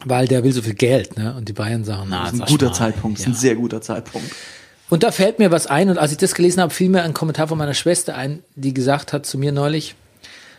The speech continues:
Speaker 1: also was ihr aufgefallen ist, dass als die Corona-Krise losging, ist ihr aufgefallen, dass sich an-, als erstes Fußballer, Fußballvereine gemeldet haben, „Scheiße, wenn wir jetzt den Spielbetrieb aussetzen,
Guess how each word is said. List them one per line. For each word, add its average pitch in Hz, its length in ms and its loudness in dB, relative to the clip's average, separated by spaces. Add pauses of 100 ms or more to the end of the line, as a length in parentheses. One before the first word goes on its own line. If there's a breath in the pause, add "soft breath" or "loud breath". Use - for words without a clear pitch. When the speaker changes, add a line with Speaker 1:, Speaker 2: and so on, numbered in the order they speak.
(120)
Speaker 1:
also 135 220 -2
was 139 200 0
ihr 202 160 2
aufgefallen 165 580 0
ist, 151 180 -4
dass 143 180 -2
als 135 200 -2
die 139 100 -2
Corona-Krise 143 720 0
losging, 143 680 0
ist - 160 -4
ihr 160 120 2
aufgefallen, 151 420 0
dass 135 140 -4
sich 143 120 0
an-, 143 140 -2
als 135 180 -2
erstes 160 500 0
Fußballer, 127 760 0 (140)
Fußballvereine 127 680 0
gemeldet 123 420 0
haben, 139 180 0 (640 loud breath)
„Scheiße, 123 380 -2
wenn 120 140 2
wir 120 80 2
jetzt 143 280 0
den 170 60 2
Spielbetrieb 147 640 0
aussetzen, 131 680 -2